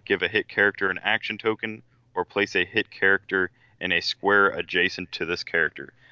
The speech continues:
This is what in-cap should actually be in the game.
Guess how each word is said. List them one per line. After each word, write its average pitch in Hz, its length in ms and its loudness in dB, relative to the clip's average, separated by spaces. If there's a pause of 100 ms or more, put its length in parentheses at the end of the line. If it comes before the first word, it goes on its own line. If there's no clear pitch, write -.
(160)
This 139 180 0
is 156 120 -2
what 143 200 2
in-cap 104 480 0
should - 260 -6
actually 87 440 -4
be 85 460 -4
in 82 180 -8
the 82 80 -4
game. 76 380 -10